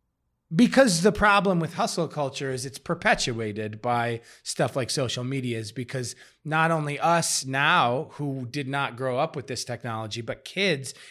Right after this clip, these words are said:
everybody's become, there's this great talk by Simon Sinek, and he's talking about how everybody has become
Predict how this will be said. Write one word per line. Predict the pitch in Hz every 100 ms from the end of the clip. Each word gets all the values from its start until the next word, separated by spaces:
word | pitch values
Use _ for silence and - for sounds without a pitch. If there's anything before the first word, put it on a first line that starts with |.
| -
everybody's | 190 233 185 165 151
become, | 123 151 - - 156 156 151 143 - _ _ _
there's | 160 175
this | 160
great | 151 190 180 -
talk | 160 147 -
by | - 127
Simon | - 151 139 127
Sinek, | - 175 131 110 110 -
and | 127
he's | 139 127 -
talking | 151 131 143
about | 127 123 -
how | 127 120
everybody | 165 185 190 190
has | 165 147
become | 147 139 - 143 135